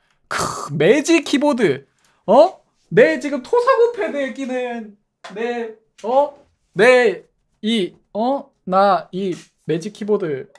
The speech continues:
어? 어? 이거 얼마짜리? 이거 거의 오십만 원짜리인데 이거 존-, 존내 비싼 건데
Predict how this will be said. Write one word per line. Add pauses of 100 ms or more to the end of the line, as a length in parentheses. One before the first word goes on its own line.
어? (1000)
어?
이거
얼마짜리?
이거
거의
오십만
원짜리인데
이거
존-, (260)
존내
비싼
건데